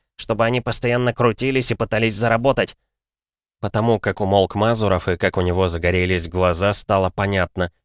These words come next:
Заместитель мэра находится уже далеко отсюда. Нина злобно посмотрела на Кучаева,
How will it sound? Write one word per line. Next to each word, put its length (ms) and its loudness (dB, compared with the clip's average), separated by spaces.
Заместитель 640 -2
мэра 280 0
находится 560 -2
уже 320 -2
далеко 460 -2
отсюда. 500 -4
Нина 320 0
злобно 380 0
посмотрела 600 0
на 140 2
Кучаева, 640 -2